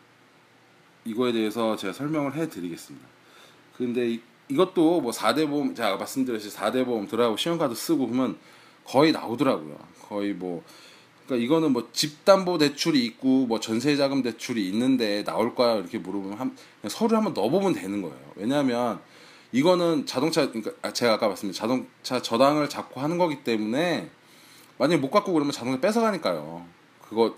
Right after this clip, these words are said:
그걸로 재산권을 뭐 행사하는 거니까 웬만하면 나오더라고요. 완전히 뭐, 뭐 신용이 뭐 육 등급 뭐 간당간당하면 그런 거 아닌 이상은 잘 나오니까 요건도 많이 옛날보다는 약해졌더라고요. 그러니까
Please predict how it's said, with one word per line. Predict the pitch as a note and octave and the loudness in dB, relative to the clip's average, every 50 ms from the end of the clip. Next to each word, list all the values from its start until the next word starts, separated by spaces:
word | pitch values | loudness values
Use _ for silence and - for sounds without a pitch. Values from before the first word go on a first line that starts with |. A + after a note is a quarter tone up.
| - | -10
그걸로 | - - A2+ A#2 A#2+ A#2 A2+ G#2+ | -2 2 4 6 6 6 4 2
재산권을 | - G#2 G#2 B2+ A#2+ A2 A#2 A2+ G#2+ G#2 G2+ F2+ | 0 -2 -2 -2 -2 0 -2 -2 0 -2 -2 -4
뭐 | E2 F2 F#2+ F#2+ - - - | -4 -6 -6 -6 -6 -6 -4
행사하는 | C#3+ D3+ C#3 C#3+ D3 E3+ F3+ F#3 | -4 -4 -2 0 0 0 0 0
거니까 | E3+ D3 A#2 G#2+ - - C3+ D3+ C#3+ A#2+ F#2+ - - - - - - - - - - - - | 0 0 0 0 0 2 4 4 4 4 0 -4 -12 -20 -20 -20 -20 -20 -20 -20 -20 -16 -8
웬만하면 | - C#3 E3 F#3+ G3 F#3+ F#3+ F#3+ G3 A3 A3+ A3 E3+ | -4 -2 0 2 4 4 4 4 4 4 4 4 4
나오더라고요. | - E2+ A#2+ B2+ C#3+ C3+ B2+ G2+ F#2 D#2+ D2 D2+ - - _ _ _ _ _ _ _ _ _ - | 2 2 0 2 4 4 2 2 0 -4 -8 -10 -16 -20 _ _ _ _ _ _ _ _ _ -6
완전히 | F2+ G2 G#2+ A2 C3 B2+ A#2+ | -4 -2 0 0 0 0 0
뭐, | G#2+ G#2 G#2+ G2 - - - | 0 -2 -2 -4 -4 -8 -18
뭐 | - F#2 F#2+ F#2+ F#2 F2+ F2 | -14 -10 -8 -6 -6 -6 -6
신용이 | - - - E3+ F3 E3+ D#3+ D#3 D3+ C#3+ C3+ A#2 - - - _ _ _ | -6 -6 -4 -2 0 0 2 2 2 0 0 -2 -4 -6 -12 _ _ _
뭐 | - F2 F2 | -14 -10 -8
육 | G2 G#2 - - | -8 -8 -6 -2
등급 | - C3+ C3 A#2 B2 A2+ G2 - | 2 2 2 2 2 -2 -4 -6
뭐 | F#2 F2+ | -12 -10
간당간당하면 | - - - - - - - - C3 C3+ A2+ B2+ D3+ D#3 D#3 D3 C3 G#2 E2+ - - - - - | -10 -12 -12 -10 -8 -8 -6 -2 -2 -2 -2 0 0 0 0 0 0 -2 -6 -10 -14 -20 -20 -6
그런 | - - - D#3 F3 F3 E3+ D#3+ D#3+ D#3 D#3 | -2 2 4 4 4 4 2 0 0 -2 -2
거 | D3+ D#3 | 0 0
아닌 | A#2 F2 F#2 A2 A2 | 0 -2 -2 -6 -8
이상은 | G#2+ F#2 G#2+ A#2 B2+ E3 F3+ D#3+ A2+ F2 - - - - - - - _ _ _ | -8 -8 -8 -6 -4 -2 -2 -2 -4 -6 -10 -16 -20 -20 -20 -20 -20 _ _ _
잘 | - - - C#3+ C#3+ | -6 -2 0 0 2
나오니까 | G#2+ D#2+ F#2 A2+ B2+ C3+ A#2 - - G2 G2 G2 F2 - - - _ _ - G#2+ | 0 0 -2 0 0 0 0 -2 -4 -4 -4 -4 -4 -6 -10 -20 _ _ -6 -4
요건도 | A2+ A#2 - D3 C#3+ C3 C3+ | -2 -2 0 2 2 2 2
많이 | - E2+ F2 A#2 A#2+ | 0 -2 -2 -4 -4
옛날보다는 | F#2+ F2 G#2+ A#2+ C3 B2+ A#2 A#2 A#2 A2+ A#2 B2 A#2+ A2 F#2+ E2 | -2 0 2 2 2 2 2 -2 -4 -4 -4 -4 -6 -6 -8 -8
약해졌더라고요. | E2 E2 - - D3 B2+ C3 C3 - G2 F#2+ F2 F2 | -10 -14 -10 -6 -4 -4 -4 -4 -4 -6 -8 -8 -8
그러니까 | G2 G2+ A2+ G2+ - | -8 -6 -6 -6 -8